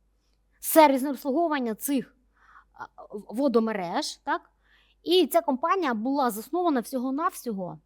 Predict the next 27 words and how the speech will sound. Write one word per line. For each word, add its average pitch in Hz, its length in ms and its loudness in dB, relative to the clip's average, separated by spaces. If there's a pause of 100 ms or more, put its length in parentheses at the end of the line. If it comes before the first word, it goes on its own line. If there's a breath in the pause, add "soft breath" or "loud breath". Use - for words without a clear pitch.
(300)
двадцять 269 340 2
п'ятого 294 320 -6
нуль 226 140 -4
восьмого 233 400 -6
двадцять 220 340 -8
другого 196 320 -10
року. 165 340 -14 (560 loud breath)
А 247 80 -6
тепер 285 280 0
дивимося, 294 560 -2
що 359 300 0
ми 285 140 2
можемо 262 360 -2
ще 339 300 -4
з 233 60 -8
вами 247 320 -2
оцінити 285 540 -2
в 214 40 -10
цій 214 160 -14
компанії. 165 540 -10
Вона 359 220 0
у 302 100 0
нас 269 220 -2
зареєстрована 233 840 -4 (360 loud breath)
на 233 140 0
проспекті 226 540 -8
Поля, 202 600 0